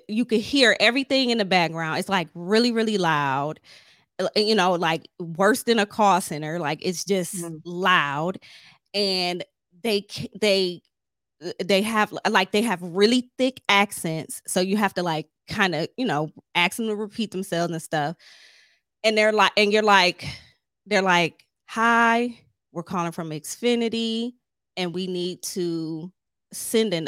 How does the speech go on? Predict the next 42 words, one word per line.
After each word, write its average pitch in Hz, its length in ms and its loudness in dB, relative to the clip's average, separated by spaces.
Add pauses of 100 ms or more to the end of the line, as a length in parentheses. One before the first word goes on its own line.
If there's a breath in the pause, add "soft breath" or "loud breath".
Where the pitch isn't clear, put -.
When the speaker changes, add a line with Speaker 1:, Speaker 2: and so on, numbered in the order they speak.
Speaker 1:
update 214 580 2
to 226 140 -6
your 160 200 -6
modem 185 460 0
so 196 160 -6
that 156 200 -6
your 135 200 -6
internet 220 420 0
services 233 840 -4
will, 214 340 0
will 220 180 0
continue 233 440 -4
to 233 140 -6
work 226 360 0
and 175 120 -4
they 165 100 -2
won't, 180 400 -2 (160)
you 180 80 -6
know, 135 420 -8
the, - 320 -10
nothing 185 380 0
will 139 80 -4
happen 240 420 2
to 254 160 0
them." 220 460 0 (840 loud breath)
And 190 440 2
so 285 160 4
the 277 100 4
first 622 280 6
couple 269 200 2
of 247 80 2
times 247 480 2
I 247 120 6
just 214 480 -2
hung 190 340 0
up 123 240 -4
because 196 440 2 (100)
I 214 120 6
knew 247 280 4
it 240 120 10
wasn't 202 380 2
them. 160 420 -2